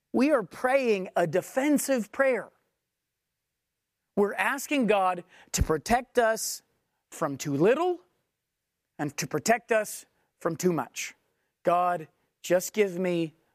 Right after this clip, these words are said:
what you have allotted me. Give me neither poverty nor riches. Feed me with the food you have designed for me to have.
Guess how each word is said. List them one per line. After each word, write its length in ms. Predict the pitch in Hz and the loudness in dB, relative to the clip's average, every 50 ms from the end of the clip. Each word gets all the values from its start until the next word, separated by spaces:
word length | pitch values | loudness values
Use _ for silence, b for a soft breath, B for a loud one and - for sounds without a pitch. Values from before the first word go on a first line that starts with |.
| _ _ | _ _
what 120 | 165 170 175 | -2 -2 0
you 200 | 156 170 170 160 | 0 0 2 2
have 180 | 156 151 135 | 2 0 -2
allotted 440 | 147 139 131 117 113 110 113 110 - | -2 -2 -2 -4 -4 -6 -8 -12 -16
me. 200 | 127 123 127 - _ _ _ _ _ _ _ _ _ _ | -18 -20 -20 -20 _ _ _ _ _ _ _ _ _ _
Give 180 | 165 165 143 | 0 0 0
me 140 | 156 156 147 | -2 -4 -4
neither 260 | 139 131 127 - 123 | -4 -4 -6 -6 -8
poverty 760 | 110 - - 165 170 185 175 190 196 - - 190 185 180 175 175 _ _ _ _ _ _ _ _ | -10 -4 -2 0 0 0 -2 -6 -10 -4 -4 -2 -2 -2 -6 -8 _ _ _ _ _ _ _ _
nor 200 | - 156 165 170 | -6 -4 -4 0
riches. 580 | 147 147 127 - - 127 113 113 110 - - - _ _ _ _ _ _ _ _ | 0 -2 -2 -2 -6 -8 -8 -8 -10 -14 -16 -16 _ _ _ _ _ _ _ _
Feed 320 | - - 190 196 202 175 | -4 0 0 0 2 2
me 300 | 190 185 175 165 165 165 _ _ _ _ _ _ | 0 0 0 0 -2 -4 _ _ _ _ _ _
with 200 | 151 151 151 - | -4 -4 -2 -4
the 80 | 151 | -8
food 500 | - - - 143 135 120 117 113 110 - _ _ _ _ _ _ _ _ _ | -8 -2 -2 -2 0 0 -4 -6 -8 -12 _ _ _ _ _ _ _ _ _
you 320 | - 135 143 165 180 185 170 | -10 -4 0 2 2 2 2
have 420 | 131 147 139 131 127 120 123 - _ 147 135 131 | 0 -2 -2 -2 -2 -4 -6 -8 _ -8 -4 -2
designed 600 | 160 147 123 151 139 127 117 113 113 113 - _ _ _ _ _ | -2 -2 0 -2 -4 -4 -10 -14 -16 -16 -18 _ _ _ _ _
for 180 | - 156 143 | -6 -6 -4
me 360 | 135 127 123 113 110 110 - _ _ _ _ _ _ _ | -4 -6 -8 -10 -12 -14 -18 _ _ _ _ _ _ _
to 120 | - 139 131 | -12 -8 -8
have. 400 | - - - - - - _ | -6 -8 -8 -12 -16 -20 _